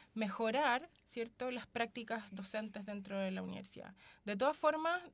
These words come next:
eh, es difícil hacer eje-, esa jerarquización. Yo siento que, eh, que lo más sensato sería revisar nuestras propias prácticas cotidianas y desde ahí pensar qué es lo que estamos haciendo nosotros para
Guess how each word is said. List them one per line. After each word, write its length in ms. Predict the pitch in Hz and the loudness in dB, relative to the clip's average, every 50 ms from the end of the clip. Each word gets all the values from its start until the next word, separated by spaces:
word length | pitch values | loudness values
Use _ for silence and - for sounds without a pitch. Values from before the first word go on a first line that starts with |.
| _ - | _ -4
eh, 320 | 214 220 214 208 202 196 - | -2 -2 0 -2 -2 -2 -4
es 80 | 220 | -2
difícil 440 | 220 240 214 - 294 285 - 262 226 202 | -4 -4 -4 -4 -4 -2 -2 -2 -2 -2
hacer 260 | 202 196 - 202 190 | -2 -2 -2 -2 -2
eje-, 180 | 190 - 220 - 190 | -2 -2 -4 -4 -4
esa 180 | 190 - 208 190 | -4 -4 -4 -6
jerarquización. 800 | - 196 175 180 180 - - 196 190 196 190 190 - - - 185 | -4 -6 -6 -6 -8 -10 -8 -8 -8 -6 -8 -8 -8 -8 -6 -6
Yo 100 | 202 202 | -6 -4
siento 280 | 202 240 247 240 262 262 | -4 -4 -2 0 -2 -2
que, 220 | - 247 247 247 - - - - - - - - _ _ - | 0 -2 -4 -4 -6 -12 -18 -18 -18 -20 -20 -20 _ _ -8
eh, 160 | 180 - - | -8 -8 -6
que 160 | - - 214 | -2 -2 0
lo 120 | 214 214 214 | 0 2 2
más 180 | 233 254 254 | 2 2 2
sensato 460 | - 302 294 285 - 302 285 - 294 | 2 2 2 4 4 4 4 4 2
sería 380 | 285 - 285 247 240 247 254 262 | 2 2 2 2 4 4 4 6
revisar 400 | 269 254 247 233 220 - 262 247 | 6 4 4 2 2 4 4 4
nuestras 400 | 262 269 285 285 - - 247 220 | 6 6 2 2 0 -4 -6 -6
propias 400 | - - 220 220 196 220 202 - | -4 -2 -2 -2 0 -2 -4 -4
prácticas 560 | - - 220 226 220 - - 208 196 208 196 | -2 2 2 2 2 0 -4 -4 -2 -4 -4
cotidianas 640 | - - 208 196 190 196 190 185 185 185 196 220 233 | -2 -4 -4 0 2 2 4 6 6 6 4 4 2
y 120 | 220 226 220 | 2 2 2
desde 240 | 214 208 202 220 220 | 0 0 2 4 4
ahí 180 | 226 277 294 | 4 4 4
pensar 540 | - 277 247 226 202 - - 185 165 - - - - - - - - - - - - - - | 2 2 2 2 2 2 4 2 2 2 0 -14 -20 -20 -20 -20 -20 -20 -20 -20 -18 -8 -2
qué 200 | - 330 359 370 | 0 2 2 2
es 100 | 370 - | 2 0
lo 120 | 285 294 | -2 -2
que 80 | 277 269 | -2 -2
estamos 340 | 247 - 277 277 277 269 277 | 0 4 4 4 4 4 2
haciendo 320 | 262 - 269 262 262 262 | 0 0 0 0 2 2
nosotros 400 | 254 233 226 254 254 262 277 247 | 0 0 0 0 0 -2 -2 0
para 360 | - - 226 220 202 208 220 | 4 4 6 6 6 4 2